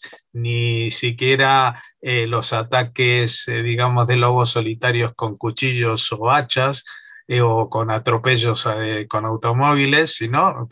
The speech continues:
que con armas. Eh, y en este caso esta célula tenía armas y por eso se habían enfrentado en el pasado a disparos con soldados y la policía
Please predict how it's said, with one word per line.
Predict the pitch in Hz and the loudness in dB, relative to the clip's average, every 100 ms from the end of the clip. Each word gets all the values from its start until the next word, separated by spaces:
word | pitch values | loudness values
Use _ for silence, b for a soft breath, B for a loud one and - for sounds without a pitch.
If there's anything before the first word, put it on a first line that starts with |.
| _ | _
que | - 110 | -10 -10
con | - 110 117 | -6 -6 -2
armas. | 143 131 107 90 - B B B B - | 0 0 -2 -6 -12 B B B B -2
Eh, | 120 110 120 | 0 0 0
y | 117 | 2
en | 127 | 2
este | 139 - 139 | 2 2 0
caso | 127 143 - 135 | 2 0 2 2
esta | 123 120 120 | 0 -2 -2
célula | 127 127 127 127 131 - - | 0 0 0 0 0 -4 -12
tenía | 107 131 127 123 | -6 0 2 4
armas | 131 120 113 110 117 | 4 2 -2 -4 -6
y | |
por | 110 117 117 | -4 0 0
eso | - 123 120 B B B B - | 2 0 -2 B B B B -2
se | - | 0
habían | 113 131 143 | 4 4 4
enfrentado | 135 120 123 120 131 131 | 2 2 0 2 2 2
en | 123 | 0
el | 120 | 0
pasado | 117 - 135 127 131 135 131 117 | -2 -2 0 2 4 2 2 0
a | 113 | -2
disparos | 101 - 127 127 120 120 | -4 -2 0 2 -2 0
con | 120 120 117 110 110 107 101 B B | 0 2 2 -2 -8 -12 -14 B B
soldados | - 117 120 143 143 135 - | -4 0 2 2 4 2 2
y | 113 104 | -2 -4
la | 104 | -6
policía | 110 110 117 151 156 | -4 -4 0 2 2